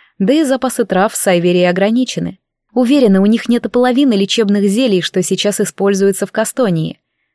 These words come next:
Вроде бы шаманы у Сайверов что-то вроде жрецов — и Роан сказал "шаман" в единственном числе. Даже если последний обладает сильным магическим даром,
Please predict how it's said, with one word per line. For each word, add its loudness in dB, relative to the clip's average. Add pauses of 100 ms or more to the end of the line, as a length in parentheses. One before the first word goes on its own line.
(160)
Вроде -4
бы 0
шаманы 2
у -2
Сайверов 0 (240)
что-то -4
вроде 2
жрецов — 0 (500)
и 2
Роан 4
сказал 0
"шаман" 0 (220)
в -6
единственном 0
числе. -4 (640)
Даже 0
если -2
последний 0
обладает 0
сильным 0
магическим 0
даром, 0